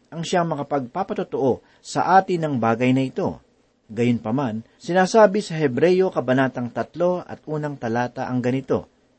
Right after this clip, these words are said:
"Kaya, mga banal na kapatid, mga kabahagi sa makalangit na pagtawag, isaalang-alang ninyo na si Jesus,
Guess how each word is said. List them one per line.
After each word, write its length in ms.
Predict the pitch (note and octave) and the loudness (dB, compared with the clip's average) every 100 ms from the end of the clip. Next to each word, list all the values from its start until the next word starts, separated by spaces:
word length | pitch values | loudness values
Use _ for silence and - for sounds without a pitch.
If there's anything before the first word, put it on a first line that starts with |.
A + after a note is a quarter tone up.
| _ _ _ | _ _ _
"Kaya, 320 | C3 C#3+ E3+ F#3+ | 6 8 8 4
mga 240 | D#3+ C#3+ | -2 -4
banal 320 | A2 A2+ D#3+ F3 | 0 4 4 2
na 80 | D#3+ | -4
kapatid, 400 | D3 C3+ A#2+ F2+ _ _ _ | -8 -8 -8 -8 _ _ _
mga 240 | B2 D#3+ | -2 0
kabahagi 720 | D#3+ B2+ A#2 C#3+ E3+ F3 F3 - | 0 -2 -2 -2 -2 0 -2 -4
sa 160 | D3+ | -6
makalangit 640 | C#3+ C3+ B2 D3+ E3+ E3+ C#3 | -4 -2 2 2 0 -4 -8
na 80 | |
pagtawag, 640 | - G#2 - C#3+ B2 E2+ E2 _ _ | -10 -8 -4 -2 -2 -4 -10 _ _
isaalang-alang 880 | C#3+ D#3 C#3 D3 D3 - D#3 D#3+ D#3 | -4 -2 2 4 2 2 2 2 0
ninyo 480 | D3+ C#3+ E3+ G3 G3 | -2 -2 -2 0 -2
na 80 | E3+ | -4
si 160 | - | -4
Jesus, 560 | A#2 G#2+ E3+ G#2+ - | -4 -2 -2 -2 -6